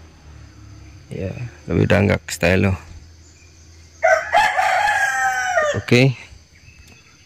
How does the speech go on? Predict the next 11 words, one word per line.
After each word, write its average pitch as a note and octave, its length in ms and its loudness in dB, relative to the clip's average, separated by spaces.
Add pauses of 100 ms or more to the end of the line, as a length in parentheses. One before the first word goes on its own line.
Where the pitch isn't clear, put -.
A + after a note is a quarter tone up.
(680)
Itulah G#2 160 2
perbandingan G2+ 640 6
antara, G2 800 6 (1080)
eh, G2 320 4 (160)
stylo G2 400 4
dengan G2 240 6
Nmax G2 360 6
ini, G#2+ 280 6 (200)
mungkin F2+ 520 0
untuk F2+ 160 2 (1300)
tes. - 420 2